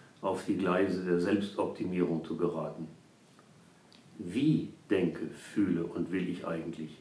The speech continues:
Und warum denke, fühle und will ich so?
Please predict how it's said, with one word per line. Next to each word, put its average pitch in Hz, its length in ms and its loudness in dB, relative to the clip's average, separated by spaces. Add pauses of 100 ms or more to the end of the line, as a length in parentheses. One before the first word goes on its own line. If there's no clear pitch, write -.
(200)
Und 87 240 -6 (140)
warum 104 760 6 (420)
denke, 95 340 0 (140)
fühle 90 420 0
und 87 340 -4 (260)
will 101 180 0
ich - 120 -6
so? 78 260 -6